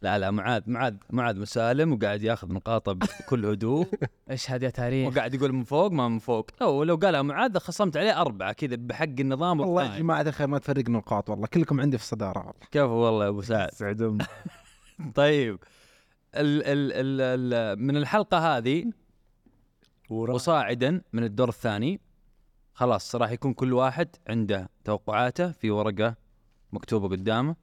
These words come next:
Speaker 4: لأنه صار
Speaker 1: ما
Speaker 4: في
Speaker 1: في أحد.
Speaker 4: تشكيك.
Speaker 1: إيه، صار في، صار في مو
Speaker 4: صار في
Speaker 1: تشكيك، صار في ت-، يعني، آه، تتبع لبعض النتائج وتقليد، وأطلع معاك وتطلع معي، فلا، خلاص كل واحد يكتب قبل الحلقة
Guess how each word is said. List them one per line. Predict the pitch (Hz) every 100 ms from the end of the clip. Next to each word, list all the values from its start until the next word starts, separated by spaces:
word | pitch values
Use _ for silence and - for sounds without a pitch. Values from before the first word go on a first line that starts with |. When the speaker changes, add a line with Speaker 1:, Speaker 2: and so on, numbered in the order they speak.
| -
Speaker 4:
لأنه | 113 123 123
صار | 139
Speaker 1:
ما | 135
Speaker 4:
في | 127
Speaker 1:
في | 113
أحد. | 113
Speaker 4:
تشكيك. | 143 120 -
Speaker 1:
إيه، | 123
صار | 110 143 127
في، | 156 139
صار | 156 156
في | 190 190
مو | 214
Speaker 4:
صار | 226
في | 165
Speaker 1:
تشكيك، | 113 170 160 - -
صار | 131 196
في | 175 202
ت-، | 147
يعني، | 170 160 156 170 165 143
آه، | 151 147 143
تتبع | 135 151 180 131 123
لبعض | 131 131 143 139
النتائج | 135 127 165 190 214 120
وتقليد، | 147 143 139 147 143 156 160 156 - _ _ _ _ -
وأطلع | 101 156 156 156 147 156 160 147
معاك | 143 156 160 -
وتطلع | 151 143 147 147 139
معي، | 156 156 160
فلا، | 147 143 151 - _ -
خلاص | 120 107 -
كل | 135
واحد | 120
يكتب | 135 - 123
قبل | 127
الحلقة | 127 147 147 202